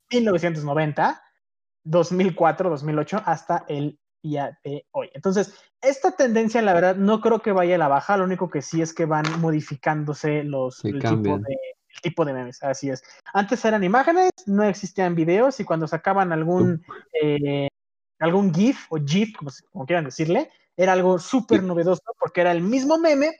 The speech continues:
Speaker 1: pero se movía. Y ahora ya
Speaker 2: Sí.
Speaker 1: pasamos a hacer memes en videos, ¿no?
Speaker 2: En video.
Speaker 1: Eh, y también llega a pasar con los audios de WhatsApp. Recordemos que no solo se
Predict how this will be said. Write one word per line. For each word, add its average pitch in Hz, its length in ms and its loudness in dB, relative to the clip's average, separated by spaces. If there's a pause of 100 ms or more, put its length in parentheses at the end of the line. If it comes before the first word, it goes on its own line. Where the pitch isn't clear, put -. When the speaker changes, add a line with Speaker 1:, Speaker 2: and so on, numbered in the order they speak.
Speaker 1:
pero 202 180 2
se 240 140 0
movía. 285 380 2
Y 156 80 -8
ahora 196 380 4 (280)
ya 208 80 0
Speaker 2:
Sí. - 80 -6
Speaker 1:
pasamos 160 420 -2
a 160 60 -8
hacer 151 240 -10 (100)
memes 151 580 -4
en 147 320 -8
videos, 147 720 -10
¿no? 196 140 -4 (160)
Speaker 2:
En 107 180 -2
video. 107 320 4
Speaker 1:
Eh, 143 160 -6 (640)
y 320 220 4
también 254 240 0
llega 269 140 4
a - 20 2
pasar 226 240 0
con 226 160 0
los 190 160 0
audios 202 260 0
de 160 80 0
WhatsApp. 170 420 0
Recordemos 185 440 -2
que 175 80 -2
no 170 360 0
solo 156 320 -2
se 147 520 -6